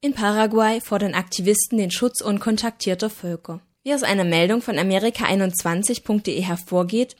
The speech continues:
haben Vertreter der Ayorio-Indigenen in einem Brief an die Regierung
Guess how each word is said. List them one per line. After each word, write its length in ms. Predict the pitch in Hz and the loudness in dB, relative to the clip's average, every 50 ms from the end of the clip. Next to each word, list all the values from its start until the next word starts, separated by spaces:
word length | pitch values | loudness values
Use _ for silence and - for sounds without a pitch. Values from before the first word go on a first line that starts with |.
| _ _ _ _ _ - | _ _ _ _ _ -8
haben 240 | - 196 190 196 185 | -6 -6 -4 -4 -6
Vertreter 540 | - 180 185 - - 196 214 233 - 247 | -6 -8 -6 -2 0 0 0 2 0 -2
der 180 | 208 202 180 - | -2 -2 -2 0
Ayorio-Indigenen 1160 | - 180 170 175 180 202 233 247 240 240 214 - 226 220 214 220 208 - 190 202 214 240 240 220 | 0 0 2 2 2 2 2 2 2 2 2 2 2 2 2 0 0 2 2 2 2 2 0 -2
in 160 | - 190 165 | -6 -6 -2
einem 240 | - 175 175 170 165 | 0 0 0 0 0
Brief 260 | 180 208 240 233 - | 0 0 0 0 -2
an 140 | - 196 185 | -2 -2 0
die 80 | 180 | 0
Regierung 640 | 180 185 175 165 196 214 240 220 208 175 185 220 247 | 0 -2 -2 -2 0 2 2 2 0 -2 -4 -4 -6